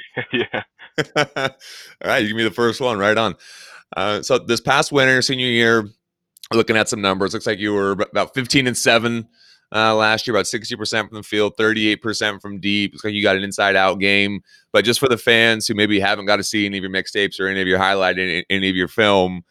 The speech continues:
Speaker 2: you know, how, how would you describe what you bring to the table? What, what, what your playing style is?
Speaker 1: Uh, really, my playing style is really getting to the bucket. You know what I'm saying? Uh, I feel like I can break the defender down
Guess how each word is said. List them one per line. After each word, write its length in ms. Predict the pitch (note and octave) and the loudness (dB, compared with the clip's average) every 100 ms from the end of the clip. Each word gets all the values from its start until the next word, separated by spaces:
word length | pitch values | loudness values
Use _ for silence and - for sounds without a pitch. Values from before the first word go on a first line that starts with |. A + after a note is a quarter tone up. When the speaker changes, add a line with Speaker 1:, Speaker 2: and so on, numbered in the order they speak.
| _ _ | _ _
Speaker 2:
you 80 | F2+ | -2
know, 40 | |
how, 120 | G#2+ A2 | 0 0
how 200 | G#2 B2 | 2 2
would 160 | A#2+ | 2
you 160 | G#2 A#2 | 2 2
describe 640 | A2+ - A2+ A2 A2 A2 | 0 0 2 4 4 2
what 140 | G#2+ G#2+ | 0 -2
you 40 | |
bring 160 | A2 A2 | -2 -2
to 40 | |
the 80 | A2 | 0
table? 400 | B2 B2 C3 B2 | 2 2 4 2
What, 80 | A2+ | 2
what, 160 | A2+ G2 | -2 -4
what 140 | G#2+ | -6
your 60 | G#2 | -8
playing 280 | A2 A2 | -4 -4
style 320 | G2 F#2 D#2+ D2 | -2 0 0 -2
is? 280 | C#2+ - - _ _ _ _ _ - | -6 -12 -20 _ _ _ _ _ -4
Speaker 1:
Uh, 320 | A#2 A#2 A#2+ | -2 -2 -4
really, 160 | A#2+ C3 | -4 -2
my 100 | A#2+ | -4
playing 240 | - G#2+ G#2 | -4 -8 -4
style 220 | G2+ F#2+ | -2 -2
is 100 | F2+ | -4
really 180 | F2+ F2 | -8 -8
getting 220 | F2 E2+ | -8 -10
to 100 | E2 | -10
the 80 | D#2 | -10
bucket. 260 | D2 D#2 D2+ | -6 -6 -6
You 60 | D2 | -12
know 60 | |
what 80 | D2 | -12
I'm 60 | - | -10
saying? 320 | C#2+ C#2+ C2+ _ - | -12 -12 -14 _ -8
Uh, 40 | |
I 320 | D2 C#2+ C#2+ - | -4 -4 -4 -6
feel 100 | D2+ | -6
like 120 | D2 | -6
I 80 | C#2 | -8
can 100 | C#2+ | -8
break 220 | D2+ C#2+ | -8 -10
the 60 | |
defender 260 | C#2+ C#2+ C#2 | -18 -16 -14
down 320 | C#2+ C#2+ C#2 | -12 -10 -12